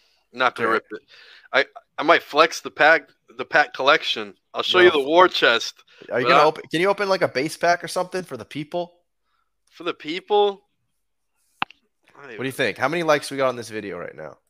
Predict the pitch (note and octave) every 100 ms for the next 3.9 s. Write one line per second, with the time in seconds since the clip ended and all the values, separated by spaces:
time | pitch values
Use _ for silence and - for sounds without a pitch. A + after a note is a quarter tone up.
0 | _ _ C3 B2 F2+ D2 A2 - - G1+
1 | - _ _ G1+ _ _ _ - C3+ D#3
2 | C#3+ A#2+ - F2 C#2+ G#2 A#2 - D#3 D#3
3 | D3 C#3+ C3+ A#2 F#2 - - -